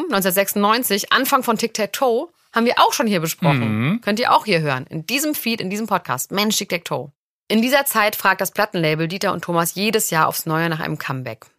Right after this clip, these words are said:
Speaker 1: Beide lehnen immer wieder ab, haben überhaupt keinen Bock.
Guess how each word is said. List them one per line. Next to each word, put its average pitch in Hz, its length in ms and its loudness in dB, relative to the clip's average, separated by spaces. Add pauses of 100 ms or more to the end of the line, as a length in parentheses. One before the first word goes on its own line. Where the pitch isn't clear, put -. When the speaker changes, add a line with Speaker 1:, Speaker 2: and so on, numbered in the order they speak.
(200)
Speaker 1:
Beide 190 220 2
lehnen 185 200 0
immer 196 220 0
wieder 170 240 2
ab, - 260 0
haben 175 140 -2
überhaupt 170 380 -2
keinen 165 160 -2
Bock. - 260 -6